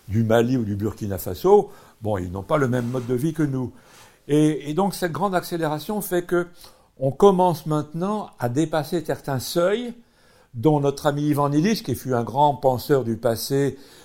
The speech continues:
dans les années cinquante, soixante-dix, pense que ce qu'il appelle,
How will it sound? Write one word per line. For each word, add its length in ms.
dans 80
les 200
années 440
cinquante, 500
soixante-dix, 640
pense 200
que 140
ce 60
qu'il 200
appelle, 340